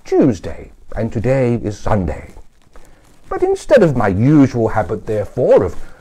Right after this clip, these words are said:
putting out the bins tomorrow, I will put them out today. Now that is discipline. Jocko Willink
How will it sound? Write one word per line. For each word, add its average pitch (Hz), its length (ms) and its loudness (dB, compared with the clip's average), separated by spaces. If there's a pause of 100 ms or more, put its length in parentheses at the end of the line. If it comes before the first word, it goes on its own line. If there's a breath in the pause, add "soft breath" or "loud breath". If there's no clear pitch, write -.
(140 loud breath)
putting 117 300 2
out 107 180 0
the 120 80 -2
bins 131 320 2
tomorrow, 151 540 2 (440 soft breath)
I 277 220 2
will 359 140 4
put 415 260 2
them 214 140 2
out 117 200 0 (180)
today. 117 440 2 (140)
Now 101 180 0
that 151 380 -2 (300)
is 120 140 -4
discipline. - 520 -10 (1400 loud breath)
Jocko 330 320 4
Willink 113 480 2